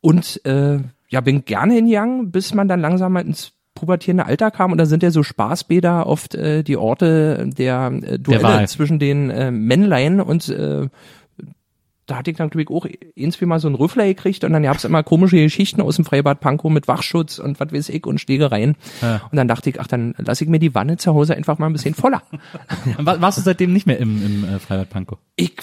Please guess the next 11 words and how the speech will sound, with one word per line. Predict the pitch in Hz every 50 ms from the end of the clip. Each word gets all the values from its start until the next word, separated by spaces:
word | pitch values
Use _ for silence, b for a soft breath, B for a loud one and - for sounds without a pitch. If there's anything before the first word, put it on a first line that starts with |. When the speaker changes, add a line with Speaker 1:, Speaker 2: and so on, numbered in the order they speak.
| - - - - - - - - -
Speaker 1:
war | 104 101 95 101 127 151 185 208 - _ _ _ _ _
zwischendurch | _ - - - - - - 98 98 120 175 - - 262 254 233 175 - _ _ _ _ - 104 98 104 101 - -
noch | 101 90 - -
mal. | 98 85 87 85 82 87
Irgendwann, | - - 110 120 123
aber | - 113 127 120
nee, | 110 120 123
aber | - 98 104 85
gefühlt | 92 - - 117 113 - - 160 180 180 -
jetzt | 165 156 - -
seit | - 113 123 123 - - - -